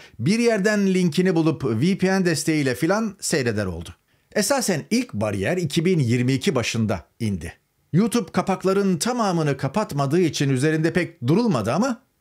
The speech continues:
izlenmeler yarı yarıya geriledi. Tüm kapakların kapatılmasıysa seçim ertesi oldu. Başta afallayan kimi gazeteciler bunu seyircinin siyasetten umudunu kesmesine bağladı fakat ben hiç öyle düşünmedim.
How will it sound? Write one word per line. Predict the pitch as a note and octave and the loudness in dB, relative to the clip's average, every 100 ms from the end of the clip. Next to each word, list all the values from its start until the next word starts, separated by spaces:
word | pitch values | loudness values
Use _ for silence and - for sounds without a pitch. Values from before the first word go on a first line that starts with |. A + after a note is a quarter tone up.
| - | -2
izlenmeler | E3+ G3 G#3 G3+ F#3+ C#3 - _ | 0 2 2 2 0 -2 -10 _
yarı | A2 G#2+ F3+ | -2 2 2
yarıya | G#3+ B2 G#2+ F#2 - _ _ | 2 0 -2 -4 -10 _ _
geriledi. | A#2+ G2 F#2+ F#2 - _ _ _ - | -6 -4 -6 -8 -14 _ _ _ 0
Tüm | B3+ A#3 D3+ | 2 2 0
kapakların | D3+ C#3+ A#2+ B2+ C3+ D3 G#2 | -2 -4 -4 -2 0 0 0
kapatılmasıysa | A#2 A#2+ A#2 A#2+ A2+ F#3 F#3 - F#3+ - _ _ _ | -2 -6 -4 -2 -2 0 0 0 -2 -4 _ _ _
seçim | - C#3+ - D3 F#2+ | -6 -4 -2 -2 -4
ertesi | F#2 - E2+ E2+ | -8 -10 -10 -10
oldu. | C#2+ - - _ _ _ _ - - C#3 | -14 -18 -20 _ _ _ _ -20 -8 -4
Başta | C#3 - G3 D#3 | -2 0 0 0
afallayan | D3 E3 D#3 E3 E3 E3 | -2 -2 2 2 2 0
kimi | D3 F3+ D#3+ | 0 0 0
gazeteciler | C3+ C3+ C#3+ B2+ C#3+ F#3+ F3 | 0 0 0 0 0 2 2
bunu | F3+ G#3 F#3+ - - | 2 0 -2 -12 -10
seyircinin | - G#3+ A#3+ G#3+ A#3 B3+ | -2 0 0 0 0 0
siyasetten | A3 A3+ A3 G#3 G#3 - A#3+ | 0 0 -2 -2 -4 0 0
umudunu | A3 G#3+ G#3+ A3+ B3+ | 2 2 2 0 0
kesmesine | A3+ G3+ A3 G#3+ G#3 C#3 - _ _ | -2 0 -2 0 0 -2 -8 _ _
bağladı | F#2 A#2 A2+ A2+ B2+ | -4 -2 -2 -2 -2
fakat | F#3 A3+ A3 - _ _ _ - | -2 -2 -4 -10 _ _ _ -2
ben | G#3+ F3+ | 0 2
hiç | B3+ - E3+ | 0 -2 -2
öyle | E3 D#3 | 0 0
düşünmedim. | C#3+ C3+ F#2+ D#2 D#2 | -2 -2 -4 -4 -12